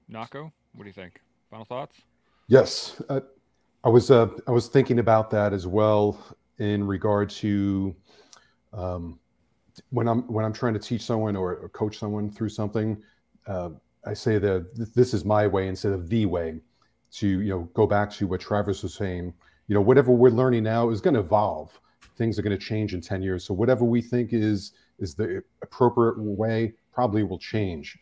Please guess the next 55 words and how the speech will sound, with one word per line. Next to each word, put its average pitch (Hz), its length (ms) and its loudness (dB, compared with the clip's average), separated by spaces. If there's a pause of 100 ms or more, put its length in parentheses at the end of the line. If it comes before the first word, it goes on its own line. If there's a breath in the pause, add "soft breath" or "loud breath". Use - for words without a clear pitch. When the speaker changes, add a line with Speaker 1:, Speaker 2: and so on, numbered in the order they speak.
(260)
Speaker 2:
And 101 160 -2
so 98 160 0
when 98 280 -2
I'm 110 100 -2
trying 107 200 -2
to 98 60 -4
teach 120 320 -6
them 98 480 -6
something, 95 400 -6
I'm 90 80 -6
saying, 92 180 -4 (300 soft breath)
"This 101 160 -6
is, 92 280 -2
this 127 180 -2
is - 200 -2
a 113 140 6
way. 82 320 -4 (260)
This 101 200 -4
is 78 120 -12
not 98 260 0
the 107 180 0
way. 82 280 -4 (360)
You 101 140 2
might 107 200 4
have 87 180 -2
a 90 60 -2
better 98 320 0
way 98 240 0
of 80 100 -4
doing 101 280 0
it. 92 120 -4 (220 soft breath)
You 101 160 -2
tell 104 240 -4
me 101 220 -2
if 87 180 -8
that's 90 240 -6
so. 98 420 2 (340 soft breath)
And 101 480 -2
if 110 140 -4
this - 180 -2
doesn't 107 260 2
apply 113 400 0
to 117 140 -4
you 117 140 4
or 101 180 2
you 98 140 -2
could 95 160 -4 (140)
adapt 107 400 -4
it 95 100 0
or 87 60 -6
modify 98 560 -2
it, 95 120 -10 (280)
go 107 180 4
for 82 320 -4
it. - 60 -12